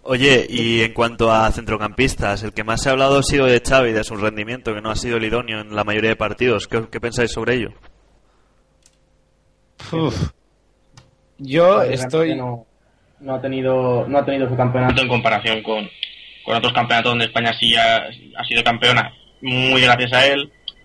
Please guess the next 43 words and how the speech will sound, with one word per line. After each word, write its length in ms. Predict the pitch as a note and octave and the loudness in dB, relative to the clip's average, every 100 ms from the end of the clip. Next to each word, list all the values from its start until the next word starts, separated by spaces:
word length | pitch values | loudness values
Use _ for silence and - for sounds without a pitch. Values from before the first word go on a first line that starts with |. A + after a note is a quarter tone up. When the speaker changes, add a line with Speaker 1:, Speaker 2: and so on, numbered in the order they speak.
| _ | _
Speaker 3:
Hay 100 | B2+ | -2
que 80 | C#3 | 0
tener 200 | C3+ C3+ | 2 2
en 60 | B2+ | 0
cuenta 220 | B2 C3+ | 0 2
que 140 | B2 | 2
Xavi, 380 | B2 B2+ B2 A2 - | 2 2 2 -2 -4
pues, 160 | G#2+ - | -6 -4
se 60 | |
va 80 | G#2+ | -4
haciendo 240 | A2+ A2+ A2+ | -2 -2 0
mayor 280 | A2 A2+ | 2 2
también 420 | A2+ A#2 A#2+ B2 B2 | 0 2 4 4 0
y, 300 | G#2+ G#2 G#2+ | -4 -8 -10
y 120 | A#2+ | -4
llega 200 | A2+ A#2 | 0 2
el 60 | A#2+ | 2
momento 300 | A#2+ A#2 B2 | 2 0 -2
en 100 | A#2+ | -2
que, 320 | A#2 A2 G#2+ - - - - - | 0 0 -4 -10 -18 -18 -16 -8
en 100 | B2 | -4
que 140 | B2 B2 | -4 -2
los, 400 | B2 A#2 - - - - | -2 0 -4 -8 -14 -8
la 100 | A#2+ | -2
cantidad 280 | B2 A#2+ B2+ | 0 2 2
de 60 | C3+ | 4
partidos 280 | C#3 C#3 C3 | 2 2 -2
que 60 | C3+ | -4
disputa 320 | - B2 B2 | -6 -4 -4
con 140 | C3 | -2
el 100 | B2+ | 0
Barça, 300 | C#3 C3 A#2 - - - | 0 -2 -6 -14 -18 -10
siendo 320 | - B2 B2+ | -4 -2 -2
que 100 | A2+ | -2
realmente 360 | A2 A#2 A#2+ A#2+ | 0 0 -2 -6
este 180 | - B2+ | 0 0
año 260 | B2 A2 - - - - - - - - - | 0 -4 -10 -16 -18 -16 -12 -12 -12 -14 -10
no 220 | B2 B2+ | -2 2
ha 60 | B2+ | 4
rotado, 480 | B2 B2+ B2+ A2+ - - | 4 2 2 0 -8 -16
excepto 500 | - A#2 - - - | -10 -10 -12 -18 -12
por 180 | A2+ A2+ | -6 -4
lesión, 360 | A2+ C3 C3 | -2 0 0